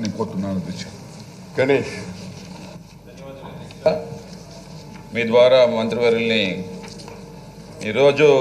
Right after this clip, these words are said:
Speaker 3: ప్రైవేట్ స్కూల్స్ నియంత్రణ కోసం అని చెప్పేసి one of nineteen ninety-four జీవోని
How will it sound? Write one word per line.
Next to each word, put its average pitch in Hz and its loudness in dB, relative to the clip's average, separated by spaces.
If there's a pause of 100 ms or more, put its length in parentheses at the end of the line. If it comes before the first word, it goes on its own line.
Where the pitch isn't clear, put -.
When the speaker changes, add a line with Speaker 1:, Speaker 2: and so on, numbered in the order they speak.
(1040)
Speaker 3:
ప్రైవేట్ 135 6
స్కూల్స్ 151 2
నియంత్రణ 135 2
కోసం 131 2
అని 113 -4
చెప్పేసి 117 -2 (400)
one 120 4
of 135 4 (100)
nineteen 120 -2
ninety-four 117 -4 (100)
జీవోని 117 0